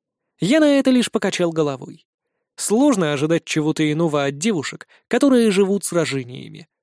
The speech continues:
Те ещё адреналиновые маньячки. Больше ко мне никто не подходил,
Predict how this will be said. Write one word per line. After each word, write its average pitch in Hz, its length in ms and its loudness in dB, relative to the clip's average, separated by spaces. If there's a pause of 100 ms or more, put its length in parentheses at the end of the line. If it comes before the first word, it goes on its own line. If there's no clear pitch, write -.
(400)
Те 302 220 2
ещё 151 320 -2
адреналиновые 143 720 -2
маньячки. 147 720 -8 (840)
Больше 247 400 2
ко 240 120 2
мне 220 160 0
никто 214 280 0
не 214 100 2
подходил, 202 600 -2